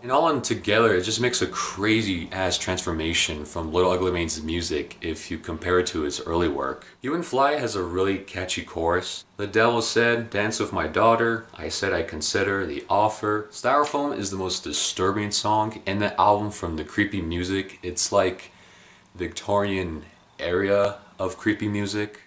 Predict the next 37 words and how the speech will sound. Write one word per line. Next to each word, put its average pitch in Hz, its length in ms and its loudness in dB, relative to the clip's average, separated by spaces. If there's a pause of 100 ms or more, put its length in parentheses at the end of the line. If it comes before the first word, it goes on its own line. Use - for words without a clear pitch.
"If - 220 -10
everything 110 460 0
was 110 240 2
styrofoam, 107 840 2 (180)
I 80 100 -6
wouldn't 92 440 0
be 90 120 0
alive." 76 680 -2 (1200)
Jesus. - 720 -2
The 113 80 -12
next 175 240 0
two 160 120 0
tracks - 360 2
I 95 80 0
wanna 85 440 2
talk 104 260 4
about 104 260 2
that 87 140 2
go 90 300 4 (100)
after 90 400 -2
this 104 160 2
track 104 480 2
is 82 400 0
Discard 104 800 4
and 73 180 -10
Headboard. 76 720 -2
Discard 147 460 4
is 120 160 4
my 92 220 2
favorite 98 560 2
song 101 380 4
in 98 180 0
that 95 160 2
album, 98 360 4
has 87 220 -2
this 87 240 0
really 95 440 2